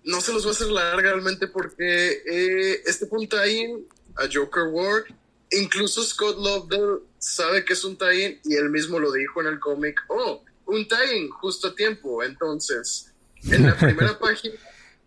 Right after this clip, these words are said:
Speaker 1: dejamos atrás el arco que estábamos cubriendo. <clears throat> No porque se haya acabado, sino porque, pues, lo vamos a terminar después.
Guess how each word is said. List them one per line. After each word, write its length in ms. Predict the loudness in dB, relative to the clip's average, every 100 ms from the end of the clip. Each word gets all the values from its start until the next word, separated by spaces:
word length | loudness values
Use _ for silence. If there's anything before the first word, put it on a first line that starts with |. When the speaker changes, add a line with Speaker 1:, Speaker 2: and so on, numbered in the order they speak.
| _ _ _ _ _ _ _ _ _ _ _ _ _ _ _ 0
Speaker 1:
dejamos 480 | 2 2 0 -2 -2
atrás 680 | -2 0 2 2 0 -4 -4
el 220 | -2 2
arco 320 | 2 0 -4 -2
que 100 | -2
estábamos 580 | 0 -2 -2 -4 -6 -8
cubriendo. 840 | -8 -2 0 0 0 -2 -4 -8 _ -4
<clears throat> 540 | -4 -2 -2 -4 -10 _ _ -20 -10
No 180 | -6 -4
porque 220 | 0 0
se 120 | 4
haya 100 | 4
acabado, 500 | 4 2 2 0 0
sino 300 | -2 -4 -4
porque, 240 | -4 -4 -4
pues, 180 | -4 -4
lo 80 | -2
vamos 260 | -4 -6
a 80 | -6
terminar 1000 | -6 -6 -6 -4 -2 0 0 0 -2 -6
después. 1080 | -2 4 6 6 4 4 6 6 4 -4